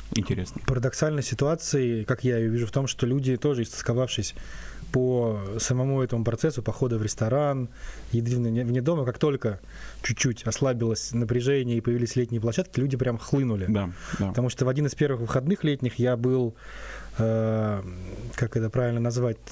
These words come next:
Speaker 2: такая площадка под открытым небом, где несколько сосредоточено, м, точек общепита, коммуна.
Speaker 1: Коммуна, да.
Speaker 2: Да, и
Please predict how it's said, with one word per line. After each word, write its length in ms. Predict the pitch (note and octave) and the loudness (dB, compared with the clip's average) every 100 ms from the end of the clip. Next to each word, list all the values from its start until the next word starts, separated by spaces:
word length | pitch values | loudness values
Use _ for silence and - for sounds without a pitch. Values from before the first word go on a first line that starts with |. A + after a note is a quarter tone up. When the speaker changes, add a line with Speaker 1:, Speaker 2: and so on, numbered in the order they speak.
| - | -4
Speaker 2:
такая 220 | - A#2 | -2 0
площадка 320 | C3 B2+ C#3 | 0 -2 0
под 80 | B2 | -2
открытым 280 | A2+ B2 B2+ | 0 0 0
небом, 260 | D3+ G#3+ D3+ | 2 2 2
где 180 | B2+ B2+ | 2 2
несколько 580 | C3+ B2+ A2+ - G2+ F#2+ - - - - | 0 0 -2 0 -4 -4 -12 -14 -12 -12
сосредоточено, 1120 | - - B2 B2+ C#3+ C3 - A#2 A2+ A2 G2 - - - - - - | -6 0 2 2 2 2 2 2 2 0 -2 -8 -14 -14 -14 -14 -4
м, 400 | C3+ A#2+ A2+ A2 G#2 | 0 2 0 0 0
точек 260 | C3+ A#2+ | 0 0
общепита, 420 | B2 - C#3 G#3+ B2+ | -2 0 0 0 0
коммуна. 360 | C3+ C3 G#2+ - - - - - - | 0 0 -2 -6 -12 -16 -16 -14 -2
Speaker 1:
Коммуна, 400 | A2+ A2+ A2+ A#2+ | 0 2 0 0
да. 220 | G#2 G#2 - - - - - | -2 -2 -8 -14 -14 -6 -2
Speaker 2:
Да, 320 | A#2 A2+ G#2 | 0 0 -2
и 1000 | G#2+ B2+ C#3 C#3+ C#3+ C#3+ C#3 C#3 C3 B2 | 0 2 2 2 2 4 4 2 2 0